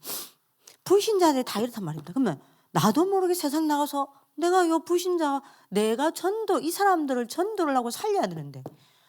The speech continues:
내가 이 사람들 따라가 버린다니까요. 그럼 무슨 전도가 됩니까? 전도 운동이 시작이 안 되는 거예요. 그죠?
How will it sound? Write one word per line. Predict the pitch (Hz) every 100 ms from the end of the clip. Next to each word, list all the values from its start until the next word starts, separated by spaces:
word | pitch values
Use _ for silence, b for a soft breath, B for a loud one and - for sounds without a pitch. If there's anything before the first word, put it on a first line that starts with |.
| b b b b
내가 | - 349 453
이 | 427
사람들 | 392 349 277
따라가 | 294 247 190
버린다니까요. | 151 139 127 139 _ _ _ _ _ _ _ _ _ _ _ _
그럼 | - 254
무슨 | 233 294
전도가 | 285 302 285 269
됩니까? | 262 233 160 B
전도 | - 370 415 415 349
운동이 | 269 247 247
시작이 | 233 - 208 277 311
안 | 277 151
되는 | 156 185
거예요. | 196 143 156 _ _ _ _ _ _ _ _ _ _ _ _ _ _ _ _ _ _
그죠? | 202 165 143